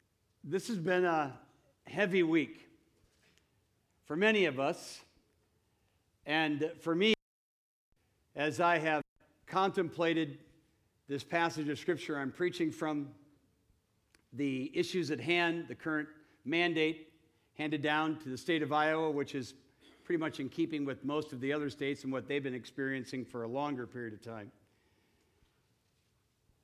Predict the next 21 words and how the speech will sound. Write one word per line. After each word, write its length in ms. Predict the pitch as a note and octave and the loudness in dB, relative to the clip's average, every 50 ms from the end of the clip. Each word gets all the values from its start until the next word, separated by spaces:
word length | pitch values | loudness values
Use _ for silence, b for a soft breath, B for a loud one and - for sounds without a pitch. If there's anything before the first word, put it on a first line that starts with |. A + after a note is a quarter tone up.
| _ _ | _ _
Thinking 220 | F#3 F#3+ F3 F#3+ | 0 2 4 4
about 200 | F3+ E3+ F3 E3+ | 4 6 6 6
our 100 | D#3+ D#3 | 4 2
church's 420 | - - G3+ F#3+ - - F3 D#3 | 2 4 2 2 4 2 -2 -2
decision 760 | A#2 A#2 C3+ - - - G#3+ A3 F#3 A#2 D#3+ E3 D3+ E3 D#3 C#3+ - - - - _ _ _ _ _ _ _ _ _ _ _ _ - | -2 -2 -4 -6 0 4 4 4 4 4 2 2 2 2 -2 -8 -14 -20 -20 -20 _ _ _ _ _ _ _ _ _ _ _ _ -8
and 80 | C3 | -6
the 60 | C3+ C#3+ | -4 0
leadership's 500 | D#3 F3 F3 E3+ E3+ - F3+ E3 - - | 0 2 2 2 0 0 -2 -2 -2 -4
decision 540 | D3 B2+ - - F3+ E3+ C#3+ D#3 D#3 D3 | -8 -6 -2 0 0 0 0 0 -2 -4
to 320 | C3 - - D#3+ D3+ C#3+ C3+ | -4 -2 -2 0 0 0 -2
temporarily 880 | - - F#3+ G3 C#3 D#3 E3+ F3 F#3+ G#3 G#3+ G3+ F3+ D#3 C#3+ C#3 C#3+ | 0 0 0 0 2 2 4 6 8 8 8 6 6 4 2 2 0
mandate 680 | D3 C#3 D3 D#3 D#3+ E3+ F3 E3+ D#3 D3 C#3+ D3 D#3+ D3+ - | 0 0 0 2 2 2 2 2 2 2 2 2 0 0 -2
or, 240 | C#3 C3+ C3 B2 B2+ - - - _ - C#3+ | -2 -2 -2 -4 -8 -14 -20 -20 _ -6 -4
or 160 | B2+ A#2+ A#2+ | -4 -4 -4
require 500 | A2+ B2+ - - F#3 F#3 F#3 E3+ D3+ C3 | -6 -8 -4 2 4 4 4 4 4 2
masks, 480 | B2+ C3 B2 A#2+ B2 - - - - - _ _ _ _ _ _ _ _ _ _ _ _ _ _ _ _ _ _ _ _ _ _ _ _ _ _ _ _ | 0 0 0 -2 -2 -4 -6 -12 -12 -16 _ _ _ _ _ _ _ _ _ _ _ _ _ _ _ _ _ _ _ _ _ _ _ _ _ _ _ _
and 240 | F#3+ F#3+ G3 G3 G#3 G3 - B3+ | 2 4 4 4 2 -2 -8 -10
some 260 | F#3 - A3 A3+ A3+ | -4 0 0 2 2
of 80 | G#3+ E3+ | 2 2
the 80 | F3 | 2
wonderful 840 | E3 D3+ D3+ D3+ E3 F#3+ A3 A#3+ A3+ G3+ G#3 G#3 - D#3+ B2+ A2 | 2 2 -2 0 2 4 4 4 4 2 2 0 -2 -4 -4 -4